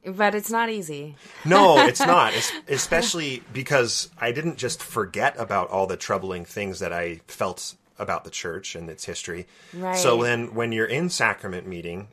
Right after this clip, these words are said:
Speaker 2: and you hear a testimony or you hear a talk that's on something, and maybe not only do you disagree with their perspective,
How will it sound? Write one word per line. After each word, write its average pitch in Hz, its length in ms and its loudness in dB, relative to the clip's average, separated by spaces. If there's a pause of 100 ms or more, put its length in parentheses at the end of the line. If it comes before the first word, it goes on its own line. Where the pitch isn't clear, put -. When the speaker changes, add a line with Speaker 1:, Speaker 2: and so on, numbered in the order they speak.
(120)
Speaker 2:
and 98 180 -6
you 92 140 -10
hear 170 360 -2
a 151 100 2
testimony 90 760 -6
or 90 140 -6
you 92 120 -10
hear 147 300 -6
a 110 80 -2
talk - 600 -6
that's 107 300 0
on 120 300 4
something, 117 520 -4
and 101 260 -6
maybe 131 460 -4 (100)
not 131 260 2
only 175 240 -2
do 113 360 -10
you 117 100 -4
disagree 104 580 -4
with 127 160 -2
their 131 120 -4
perspective, 131 680 -4